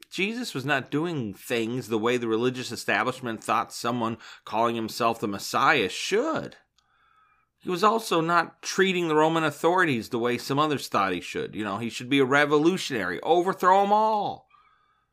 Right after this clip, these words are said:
Or he should come in as a conquering Messiah and keep all the rules that all the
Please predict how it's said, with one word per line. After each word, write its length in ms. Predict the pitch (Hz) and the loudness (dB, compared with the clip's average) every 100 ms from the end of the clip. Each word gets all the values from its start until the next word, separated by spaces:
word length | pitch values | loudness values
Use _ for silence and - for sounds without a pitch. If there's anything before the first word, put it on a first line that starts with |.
| _ _ _ _ _ _ - | _ _ _ _ _ _ 0
Or 140 | 180 | 2
he 220 | 185 208 | 2 0
should 240 | 196 - 226 | 0 0 0
come 260 | - 190 | 0 0
in 300 | 202 202 180 | 0 0 0
as 160 | 131 123 | -2 -2
a 80 | 123 | -4
conquering 640 | - 175 175 175 185 185 | 0 2 2 0 -2 -2
Messiah 840 | 175 170 - 170 175 170 139 107 104 | -4 -4 -2 0 0 0 -2 -2 -4
and 160 | 123 113 - - - - | -4 -8 -14 -20 -18 -10
keep 260 | - 190 | -6 2
all 300 | 180 175 202 | 4 6 6
the 120 | 180 170 | 4 0
rules 640 | 185 202 196 151 123 104 | 0 2 2 2 -2 -2
that 260 | 131 123 - | 0 0 0
all 320 | 151 175 180 | 0 2 4
the 240 | 160 131 | 4 4